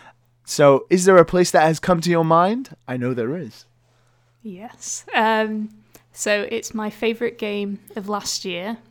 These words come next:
Speaker 2: Um, it's Stardew Valley, which I was very tempted to pick as an actual game, but then I figured actually being there for real would probably be better.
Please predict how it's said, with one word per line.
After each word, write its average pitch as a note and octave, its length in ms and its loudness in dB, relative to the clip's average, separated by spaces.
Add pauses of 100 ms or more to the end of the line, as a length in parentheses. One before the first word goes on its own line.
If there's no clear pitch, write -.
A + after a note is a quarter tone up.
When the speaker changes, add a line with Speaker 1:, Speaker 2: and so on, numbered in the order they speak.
(260)
Speaker 2:
Um, G3 540 -2 (340)
it's - 540 -4
Stardew G3 500 -4
Valley, G3 480 -6 (520)
which - 380 -4 (120)
I G3+ 100 -4
was G3 160 -4
very A#3 300 0
tempted A3+ 420 -6
to - 80 -16
pick - 300 -6
as G3+ 80 -4
an G3+ 80 -2
actual G3+ 320 -6
game, G3 400 2
but G#3 140 -4
then G#3 120 2
I G3+ 80 2
figured G3 560 -6 (760)
actually A#3+ 400 2
being A#3 420 4
there A#3 380 2 (400)
for A3 240 -2
real A3 500 -2 (120)
would G3 180 -8
probably G3 640 -10 (500)
be G3 120 -8
better. F3+ 400 -10